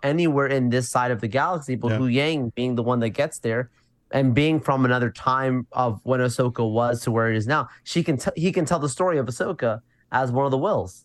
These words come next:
Speaker 1: Dude,
Speaker 2: Yeah.
Speaker 1: like, th-, i-, it's so sweaty, it's so crazy,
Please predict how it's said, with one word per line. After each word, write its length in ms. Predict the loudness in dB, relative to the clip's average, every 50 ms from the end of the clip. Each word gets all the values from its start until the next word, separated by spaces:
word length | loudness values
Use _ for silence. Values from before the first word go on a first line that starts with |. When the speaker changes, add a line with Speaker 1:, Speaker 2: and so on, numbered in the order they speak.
| _ _
Speaker 1:
Dude, 240 | 0 0 0 0 0 0
Speaker 2:
Yeah. 60 | -2
Speaker 1:
like, 160 | -2 -2 -6
th-, 120 | -14 -18 -18 _ -20 -20 _ _ -2
i-, 120 | -2 0 2
it's 180 | 0 0 0 0
so 260 | 0 2 2 2 0
sweaty, 640 | 0 -2 -2 0 2 2 2 2 2 2 2 2 2
it's 180 | 2 0 0
so 240 | 0 0 0 0 -2
crazy, 720 | -2 -2 0 0 2 4 4 2 4 2 2 2 2 0